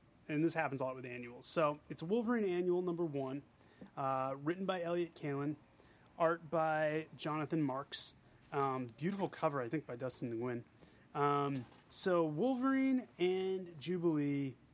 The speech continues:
are on a camping trip with Shogo, um, which Wolverine hates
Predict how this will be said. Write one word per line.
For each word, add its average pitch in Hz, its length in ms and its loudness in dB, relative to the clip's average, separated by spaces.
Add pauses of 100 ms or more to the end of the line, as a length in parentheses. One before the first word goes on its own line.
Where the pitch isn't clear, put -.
(160)
are 147 180 2
on 147 320 2
a 175 40 -8
camping 233 360 -2
trip - 220 -8 (400)
with 165 100 2
Shogo, 175 420 2 (540)
um, 143 300 2
which 147 180 0
Wolverine 196 320 2
hates - 420 -8